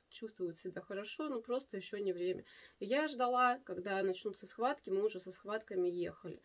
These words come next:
Э, так как мы живём в деревне, вот первые две, э, первые двое родов, э, я уезжала заранее к маме, ждала схваток, м, э, там близко просто роддом уже,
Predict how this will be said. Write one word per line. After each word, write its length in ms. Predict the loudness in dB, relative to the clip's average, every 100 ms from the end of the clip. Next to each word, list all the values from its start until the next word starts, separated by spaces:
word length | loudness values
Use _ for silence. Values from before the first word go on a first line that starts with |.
| -18 -20 -20 -12
Э, 640 | -6 -4 -2 -2 -4 -4
так 140 | -2 -4
как 140 | 0
мы 120 | 2
живём 280 | 2 2 0
в 40 | 0
деревне, 560 | 0 2 2 4 4 4
вот 180 | 2 -4 4
первые 420 | 6 6 4 2
две, 360 | 2 2 4 4 -2 _ _ _ _ _ _ _ _ _ -8 -2
э, 100 | -2
первые 360 | 0 2 2
двое 260 | 2 4 4
родов, 300 | 4 2 0 -6
э, 220 | -6 -6 -8 -16 -6
я 360 | -2 0 0
уезжала 540 | 2 2 2 0 -2 -4
заранее 460 | -4 -4 -2 -4
к 120 | -2
маме, 340 | 0 2 2 -2 -10 -20 -20
ждала 320 | -8 -2 0 -2
схваток, 440 | -4 -6 -4 -6 -8
м, 280 | -8 -8 -8
э, 240 | -6 -4 -2
там 280 | 2 2 0
близко 320 | -4 -6 -8
просто 360 | -6 -6 -6 -6
роддом 400 | -6 -2 -2 -4
уже, 180 | -10